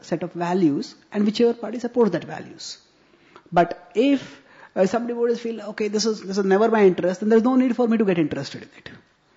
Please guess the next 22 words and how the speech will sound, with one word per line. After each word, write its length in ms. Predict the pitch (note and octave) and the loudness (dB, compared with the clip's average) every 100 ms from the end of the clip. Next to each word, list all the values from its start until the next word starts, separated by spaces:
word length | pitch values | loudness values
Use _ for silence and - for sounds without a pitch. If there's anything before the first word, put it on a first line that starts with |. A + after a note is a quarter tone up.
| _ _ | _ _
So 140 | - | -10
the 100 | F3 | -2
important 420 | F#3 F3+ G#3+ B3+ B3+ | 0 0 0 0 0
thing 220 | C4 C#4+ | 0 0
is 320 | G#4+ G#4 - _ _ _ - | -2 -4 -14 _ _ _ -2
that 720 | G#3 G3+ G3 G3+ G3+ - - - | 2 4 2 0 -2 -12 -16 -8
we 180 | E3+ G#3 | -2 -2
recognize 880 | G#3 G3 G#3+ A#3+ A#3 G#3 B3 - - _ _ _ _ _ | -2 -4 -2 -2 -6 -8 -10 -12 -20 _ _ _ _ _
that 440 | F3+ F3+ F3+ F3 - _ _ _ _ - | -8 -4 -4 -6 -10 _ _ _ _ -10
devotees 840 | F3 E3+ A3 A3+ B3+ G3+ A3 A3+ - | -6 -2 -2 -2 -4 -6 -10 -12 -10
are 160 | F#3 F#3 | -6 -4
not 320 | G3+ B3 - _ _ _ _ G3 | -6 -8 -12 _ _ _ _ -4
just 400 | A3 G#3 - - | -4 -4 -10 -8
socially 520 | - F#3 - G#3+ G#3+ | -2 -2 0 -2 0
unconscious 720 | F3 F3+ F#3+ G3 F3 - G#3 G3 | 0 0 0 0 -2 -6 -8 -8
or 80 | |
socially 880 | F3 E3+ D#3+ G3 F#3+ F#3+ G3 G3+ - - _ _ _ _ _ - | -4 -4 -4 -6 -6 -6 -6 -6 -8 -10 _ _ _ _ _ -2
oblivious 1000 | E3 D3 F3+ G#3+ G3 G3+ D#3+ - - - _ _ _ _ G3 | 0 2 4 4 6 4 4 -4 -16 -18 _ _ _ _ -4
of 180 | G#3 A#3 | -4 -4
the 60 | |
social 260 | G3 E3 D#3 | -8 -6 -4
realities. 640 | C3+ A2 F2+ - E3 - | -6 -8 -12 -16 -20 -20